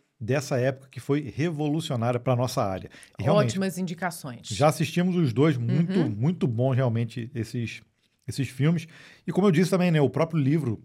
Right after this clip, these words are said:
Speaker 1: do Steve Jobs, a biografia dele, conta muito disso também.
Speaker 2: Conversei com o Rafael hoje de manhã ainda, antes da gravação, e a gente já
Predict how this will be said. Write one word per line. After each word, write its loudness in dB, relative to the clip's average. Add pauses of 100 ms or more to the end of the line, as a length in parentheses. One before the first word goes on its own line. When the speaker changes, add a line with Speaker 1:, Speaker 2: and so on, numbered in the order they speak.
(120)
Speaker 1:
do -2
Steve -6
Jobs, 0
a 2
biografia -2
dele, -2
conta 0
muito 2
disso -2
também. -8 (100)
Speaker 2:
Conversei 2
com -4
o 0
Rafael 6
hoje 4
de -4
manhã 2
ainda, 0
antes -2
da 0
gravação, 0
e 0
a 0
gente -6
já 4